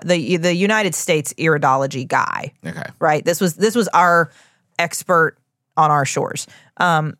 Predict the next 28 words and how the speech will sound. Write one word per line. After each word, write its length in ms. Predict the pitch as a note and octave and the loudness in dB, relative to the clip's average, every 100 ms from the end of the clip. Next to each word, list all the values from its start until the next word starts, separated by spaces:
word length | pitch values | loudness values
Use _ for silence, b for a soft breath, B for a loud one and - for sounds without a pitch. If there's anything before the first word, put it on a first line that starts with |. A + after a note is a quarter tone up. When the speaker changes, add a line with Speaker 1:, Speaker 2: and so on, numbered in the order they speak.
| E3+ | 0
Speaker 1:
who, 240 | G3 E3+ - | 2 2 0
and 120 | F3 | 0
he 60 | |
went 200 | F3 B3+ | 2 2
around 500 | A#3 G3+ F#3 F3+ F3+ E3+ | 2 2 2 2 2 0
and 140 | D#3+ | 0
he 80 | D3+ | -2
taught 420 | - - F#3+ F3 | -2 0 4 4
it, 280 | E3+ D#3+ - - | 4 2 0 -2
and 200 | D3+ D3 | -2 -2
he 300 | D#3 C#3+ C#3 | -2 -2 -2
sold 360 | - C#3 C3+ | -2 -2 0
books 320 | D#3 G3 - D#3+ | 0 -2 -2 -4
on 140 | D3 | -2
how 260 | D#3 F3+ E3+ | 0 0 0
to 160 | - D3 | -2 -4
practice 480 | G3+ F#3 - E3 | 0 0 -2 -4
it. 240 | E3+ D#3 - | 0 0 -2
And, 80 | D3+ | -4
like, 320 | B2+ A#2+ - b b b b b | -4 -6 -10 b b b b b
um, 280 | D#3 D3 C#3+ | -2 0 -2
you 100 | F3 | -6
can't, 240 | F3 G3+ - _ - | -4 -4 -6 _ -4
I 40 | |
mean, 160 | D#3+ D#3 | -2 -2
you 100 | D3 | -4
can 140 | D#3+ | -6
be, 260 | D3+ C3+ | -6 -6